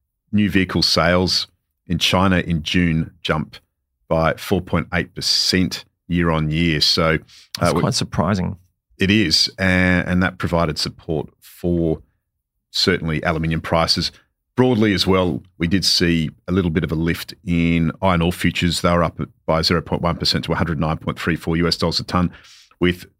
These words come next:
Speaker 1: Beijing calling on lenders in China to step up relief measures for beleaguered property developers. So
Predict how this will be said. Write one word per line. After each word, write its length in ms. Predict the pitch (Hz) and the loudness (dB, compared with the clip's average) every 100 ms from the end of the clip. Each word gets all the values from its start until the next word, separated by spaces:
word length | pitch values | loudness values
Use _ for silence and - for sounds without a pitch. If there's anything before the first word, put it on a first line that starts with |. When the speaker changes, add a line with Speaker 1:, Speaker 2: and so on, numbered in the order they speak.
| _ - | _ -2
Speaker 1:
Beijing 560 | 104 87 95 85 82 - | 0 2 2 2 0 -2
calling 300 | - 90 85 | -2 0 2
on 180 | 82 80 | 0 0
lenders 600 | 85 92 92 87 82 - - | 0 2 2 2 -2 -4 -4
in 160 | 87 82 | -2 0
China 340 | - 85 82 | 0 0 0
to 120 | 80 | -2
step 320 | - - 87 | -4 -2 0
up 120 | 80 - | -2 -2
relief 320 | 82 85 - | -2 -2 -2
measures 320 | 80 78 80 | -4 -2 -4
for 100 | - | -6
beleaguered 440 | 71 80 82 71 - | -6 -2 -2 -4 -4
property 360 | - - 82 | -4 -2 -4
developers. 560 | 76 76 76 69 78 69 | -6 -2 -2 -4 -6 -4
So 300 | - 80 | -2 0